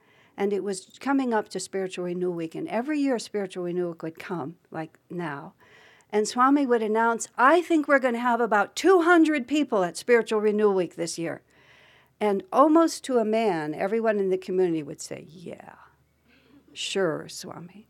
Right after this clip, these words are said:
And the usual thirty or forty would come. And it was just like this sort of game that we would play. And we were in Houston, and we were talking about prosperity.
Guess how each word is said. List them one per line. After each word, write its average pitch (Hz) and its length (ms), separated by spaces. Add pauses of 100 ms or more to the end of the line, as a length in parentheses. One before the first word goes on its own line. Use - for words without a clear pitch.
And 220 160
the 247 40
usual 247 400
thirty 202 500
or 185 120
forty 165 360
would 151 220
come. 143 340 (580)
And 226 200
it 240 80
was 254 180
just 294 220
like 247 200
this 214 200
sort - 440
of 196 120
game 233 320
that 160 120
we 165 120
would 147 180
play. 165 260
And 170 120
we 262 100
were 285 200
in 226 200
Houston, 214 480
and 185 220 (420)
we 240 60
were 247 80
talking 247 440
about 196 300
prosperity. 185 840